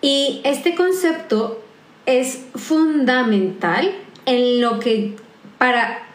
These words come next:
<laughs> para poder medir qué tanto me permito ser yo y qué, qué creo que puedo lograr. Por ejemplo, eh, si yo creo, o sea, mi imagen de mí misma es que soy una persona, eh,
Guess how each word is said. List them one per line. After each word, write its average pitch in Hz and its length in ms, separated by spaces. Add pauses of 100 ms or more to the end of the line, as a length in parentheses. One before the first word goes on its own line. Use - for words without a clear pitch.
(160)
<laughs> 214 1160
para 247 280
poder 247 320
medir 277 520
qué 285 140
tanto 294 460
me 302 100
permito 208 500
ser 208 360
yo - 220 (400)
y 247 140
qué, 208 240
qué 294 300
creo 285 300
que 294 100
puedo 190 280
lograr. - 420 (380)
Por 214 160
ejemplo, 202 560 (720)
eh, 262 400 (420)
si 285 200
yo 320 280
creo, 339 320
o 226 40
sea, 226 180
mi 233 160
imagen 277 400
de 339 80
mí 262 140
misma 202 420
es 202 80
que 214 120
soy 254 240
una 254 220
persona, 202 640
eh, 208 640